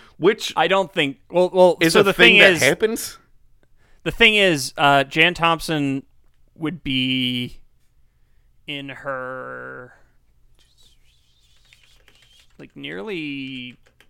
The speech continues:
Speaker 2: sixties, I wanna say.
Speaker 1: Mm.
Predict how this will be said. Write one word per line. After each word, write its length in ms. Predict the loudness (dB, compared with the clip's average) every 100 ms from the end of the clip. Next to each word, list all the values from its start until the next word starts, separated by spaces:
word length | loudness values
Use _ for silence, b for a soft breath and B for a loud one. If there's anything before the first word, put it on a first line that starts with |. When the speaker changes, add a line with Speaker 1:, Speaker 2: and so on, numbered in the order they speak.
| _ _ _ _ _ _ _ _ _ _ -20
Speaker 2:
sixties, 1160 | -20 -16 -16 -16 -18 -16 -14 -16 -18 -20 -18
I 60 | -18
wanna 220 | -16 -18
say. 440 | -16 -16 -16 -14 -10
Speaker 1:
Mm. 260 | -10 -10